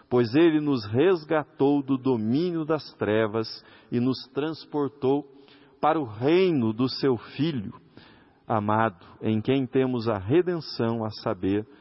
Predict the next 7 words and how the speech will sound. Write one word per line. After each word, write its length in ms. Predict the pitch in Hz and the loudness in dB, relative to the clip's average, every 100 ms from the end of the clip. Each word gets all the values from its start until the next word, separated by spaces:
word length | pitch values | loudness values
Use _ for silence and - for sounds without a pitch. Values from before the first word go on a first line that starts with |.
| - - | -20 -8
o 120 | 131 | -8
perdão 640 | - 131 98 85 95 95 98 _ _ _ - | -2 0 0 -2 -4 -4 -10 _ _ _ -12
dos 260 | 95 101 - | -8 -8 -6
pecados. 1080 | 98 - 82 76 - - - - - - _ _ _ _ _ _ _ _ _ - _ _ _ _ _ | -10 -10 -16 -16 -18 -20 -18 -18 -18 -20 _ _ _ _ _ _ _ _ _ -20 _ _ _ _ _
Termino. 560 | - 147 139 139 113 92 - - _ _ _ _ _ _ _ _ _ _ _ _ _ _ _ _ _ _ _ 123 | 0 2 2 2 0 -6 -16 -20 _ _ _ _ _ _ _ _ _ _ _ _ _ _ _ _ _ _ _ 0
Luther 400 | 160 - 165 135 | 2 4 2 2
King 600 | 143 151 156 147 156 | 0 0 0 0 -2